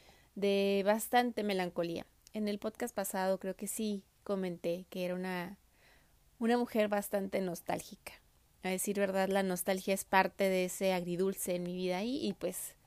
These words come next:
yo creo que en la vida de muchas personas, ¿no?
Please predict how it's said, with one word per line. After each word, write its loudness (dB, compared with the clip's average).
yo 2
creo 0
que 4
en 2
la 2
vida 4
de 2
muchas -6
personas, -8
¿no? -8